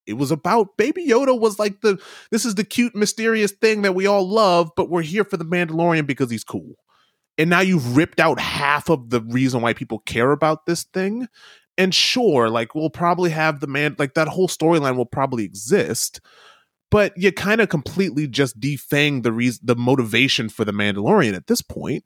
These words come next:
Like, it, what's his motiva-, you're gonna have to make up a new motivation for him, which, and again,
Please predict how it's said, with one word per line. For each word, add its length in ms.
Like, 340
it, 220
what's 240
his 140
motiva-, 380
you're 120
gonna 140
have 80
to 80
make 260
up 100
a 40
new 120
motivation 600
for 280
him, 100
which, 200
and 120
again, 340